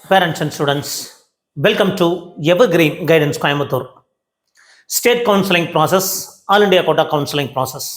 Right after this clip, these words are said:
இந்த All India Quota counseling process, ஸ்டேட் கவுன்சிலிங் ப்ராசஸ் எம் பி பி எஸ் அட்மிஷனுக்காக நம்ம பார்த்திருப்போம். எம் பி பி எஸ் அட்மிஷனை பொறுத்த வரைக்கும் All India கோட்டால பதினஞ்சு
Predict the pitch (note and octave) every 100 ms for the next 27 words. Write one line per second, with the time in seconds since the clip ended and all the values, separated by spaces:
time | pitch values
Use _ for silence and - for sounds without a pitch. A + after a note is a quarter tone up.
0 | - _ _ _ _ _ A#3 A#3 C4+ D4
1 | C4+ B3+ A#3+ G#3+ A3+ - A3+ A3 G3 F#3+
2 | C4+ - B3+ B3+ A#3+ - G#3 F#3+ F#3 F#3
3 | B3 - - A3+ B3+ C#4+ C4 B3 G3+ F#3
4 | G3+ F#3+ E3 F3 A#3+ E3+ C#3+ D3+ C#3 A#2
5 | - _ _ _ _ _ _ _ _ _
6 | _ - - - - A3+ C#4 D4+ C#4+ A#3+
7 | G#3 A3 A3 F#3 F#3 F#3+ F3+ A#3+ B3 -
8 | - _ _ _ F3+ B3+ C#4 B3+ - G3+
9 | F#3+ A3 B3 - - - G#3 C#4+ D4+ C#4+